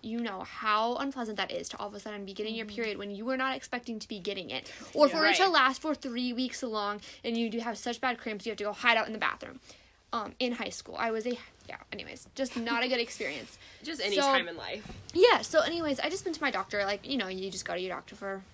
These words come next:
Speaker 1: um, other things, and it just came up, and I, like, talked about it and stuff, and she's like, "Hey, like, we can put you on this pill," um, like, well, pretty much she went through your options, like, you can get, like, the arm ones, or the little, like, things they put up inside you, anyways,
Speaker 2: Mm-hmm.
Speaker 1: all the different things,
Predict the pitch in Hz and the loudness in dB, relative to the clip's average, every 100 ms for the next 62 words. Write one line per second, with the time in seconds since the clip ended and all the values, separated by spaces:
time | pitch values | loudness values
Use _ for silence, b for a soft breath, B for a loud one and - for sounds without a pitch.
0 | - 220 208 - 311 262 233 214 214 196 | -12 -8 -2 0 2 0 -2 -2 -6 -6
1 | - - 233 208 202 196 185 - 240 262 | -8 -6 -4 -4 -6 -6 -6 -6 -8 -6
2 | 220 208 208 220 220 226 B B B B | -6 -6 -6 -8 -10 -10 B B B B
3 | 240 233 277 269 277 - 320 240 - 226 | -4 -2 -4 -6 -8 0 2 2 2 0
4 | 202 208 220 262 269 277 208 208 220 - | 0 -6 -8 -8 -6 -6 -4 -6 -6 -10
5 | - 233 214 214 214 B B - 214 196 | -4 -2 0 -2 -4 B B -8 -4 -4
6 | 190 190 190 - _ _ - - - _ | -4 -8 -12 -14 _ _ -12 -12 -14 _
7 | - 233 214 202 - 339 320 294 247 226 | -10 -2 0 0 -6 -4 -2 -2 -4 -4
8 | 220 - 196 - 208 190 196 196 196 190 | -4 -2 -6 -6 -8 -6 -8 -8 -8 -8
9 | 196 220 - 185 190 185 185 185 180 180 | -8 -6 -6 -4 -6 -4 -6 -6 -8 -10
10 | b b b b b _ _ _ _ 269 | b b b b b _ _ _ _ 2
11 | 262 247 233 214 190 220 208 202 208 214 | 4 4 4 2 0 -2 -4 -4 -4 -2
12 | 202 208 196 190 180 214 147 214 - 226 | -2 -4 -8 -10 -6 -6 -6 -6 0 2
13 | 214 202 196 185 185 190 202 | 2 -4 -8 -8 -8 -10 -12